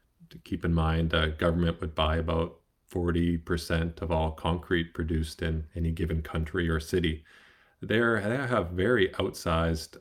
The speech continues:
purchasing power. So when they're able to blend that into their procurement, uh, requirements, it could really accelerate the transition. And sometimes it only takes one project to require a low carbon product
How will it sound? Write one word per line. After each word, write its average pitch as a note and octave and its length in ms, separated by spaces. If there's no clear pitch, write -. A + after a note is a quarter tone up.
purchasing A#2+ 500
power. D#2 460
So - 220
when G2+ 140
they're A#2 180
able G2+ 240
to G2 160
blend F2 340
that D#2+ 160
into E2+ 260
their E2 200
procurement, F2 560
uh, F#2 120
requirements, E2 960
it - 160
could F2 220
really G2+ 340
accelerate E2 640
the - 60
transition. D#2+ 720
And F2+ 280
sometimes C#3 420
it A2 80
only G2+ 220
takes F2+ 320
one F2 240
project D#2+ 680
to - 80
require D#2+ 800
a D#2+ 220
low D#2+ 220
carbon D#2 420
product D#2+ 560